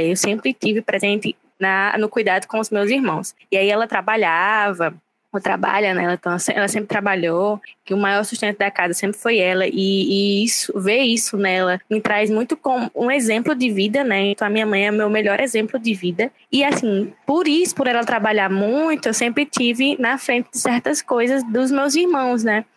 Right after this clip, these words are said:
E por isso que eu digo que, às vezes, eu era muito mais mãe do que ela. E hoje eu tô muito mais filha. Então, é, eu deixo ela mais, ela cuidar mais, né? Ela ter o cuidado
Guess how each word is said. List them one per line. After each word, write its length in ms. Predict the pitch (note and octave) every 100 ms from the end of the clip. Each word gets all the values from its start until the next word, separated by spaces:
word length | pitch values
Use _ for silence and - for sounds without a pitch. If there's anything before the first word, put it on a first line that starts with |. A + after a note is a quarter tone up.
| _
E 140 | - G#3+
por 220 | A#3+ B3
isso 200 | B3+ -
que 60 |
eu 80 | D4
digo 220 | B3+ B3
que, 100 | B3+
às 160 | A3+ A#3+
vezes, 220 | A3 A3
eu 60 | A#3
era 140 | A3+
muito 240 | A3 A#3 C4+
mais 300 | C#4 D4 B3+
mãe 420 | G#3+ G#3+ A3+ B3+
do 140 | A#3+
que 240 | B3 B3+ C4
ela. 500 | G3+ G3+ G3 F3+ G3+
E 200 | - G3+ G#3
hoje 380 | G#3 C#4 B3+
eu 160 | A3+ G#3
tô 180 | G3+ G3+
muito 260 | G3+ F#3+
mais 320 | F#3+ F#3+ F#3+ -
filha. 560 | - F#3 E3+ E3+ E3+ - _
Então, 380 | - F3+ F3+ F#3 - -
é, 440 | F3+ F3 E3+ E3+ F3+ F#3+ - _ -
eu 180 | F#3
deixo 320 | F#3+ G3 G#3 G#3
ela 180 | G3
mais, 320 | F#3+ F#3 F#3+ G3
ela 220 | F#3+ F#3+
cuidar 560 | - B3 G3 G3 G#3
mais, 420 | G#3 F3 E3+ F#3 F#3
né? 120 | F3
Ela 160 | E3+
ter 180 | F3+ F#3
o 140 | F#3 G3
cuidado 580 | - G3 F#3+ F#3+ G3